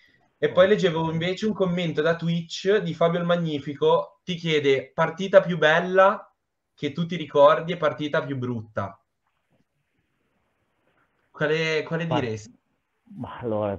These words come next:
Speaker 1: Più
Speaker 2: partita più
Speaker 1: memorabile?
Speaker 2: bella è sic-, mm, allora, per, eh,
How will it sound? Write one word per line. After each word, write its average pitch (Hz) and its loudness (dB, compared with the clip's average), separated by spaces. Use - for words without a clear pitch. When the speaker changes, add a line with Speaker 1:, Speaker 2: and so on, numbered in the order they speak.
Speaker 1:
Più 160 0
Speaker 2:
partita 165 4
più 151 0
Speaker 1:
memorabile? - 2
Speaker 2:
bella 139 6
è 135 2
sic-, 113 -4
mm, 107 -6
allora, 104 -2
per, 98 -6
eh, 92 -18